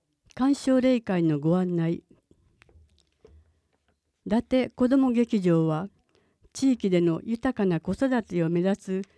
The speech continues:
会員制の団体です。ザ・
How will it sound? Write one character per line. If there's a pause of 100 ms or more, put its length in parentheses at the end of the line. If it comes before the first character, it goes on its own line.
(300)
会
員
制
の
団
体
で
す。 (2000)
ザ・